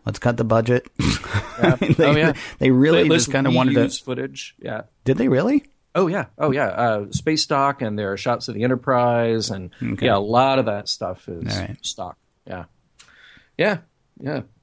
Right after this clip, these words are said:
Speaker 2: Very interesting. Um, the other thing that has a very different look, huge communicators.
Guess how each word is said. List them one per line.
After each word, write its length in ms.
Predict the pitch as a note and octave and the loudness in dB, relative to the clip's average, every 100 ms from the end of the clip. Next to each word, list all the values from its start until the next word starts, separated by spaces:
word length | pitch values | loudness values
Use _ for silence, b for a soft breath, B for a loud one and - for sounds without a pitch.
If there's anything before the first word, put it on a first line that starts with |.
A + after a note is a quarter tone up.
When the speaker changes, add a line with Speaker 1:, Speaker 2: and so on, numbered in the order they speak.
| _ _ | _ _
Speaker 2:
Very 200 | D#3+ C#3+ | 2 2
interesting. 420 | C3+ C3+ - A2 G#2 | 2 -4 -4 -4 -2
Um, 340 | C#3+ C3+ C3+ C3+ | 0 2 2 4
the 120 | D3+ | 4
other 180 | D#3+ D#3+ | 4 2
thing 160 | D#3+ | 0
that 80 | C#3+ | -2
has 140 | C#3 C3 | -2 -2
a 40 | |
very 160 | D3 C3+ | -4 -2
different 260 | C#3 B2+ | -2 -2
look, 240 | C3 E3 - | -4 -4 -12
huge 640 | - - E3+ F3 E3+ E3 | -18 -6 -2 0 0 -2
communicators. 760 | - D3 C3+ C3+ B2+ C3+ E3 | -4 -2 0 0 -2 -2 -6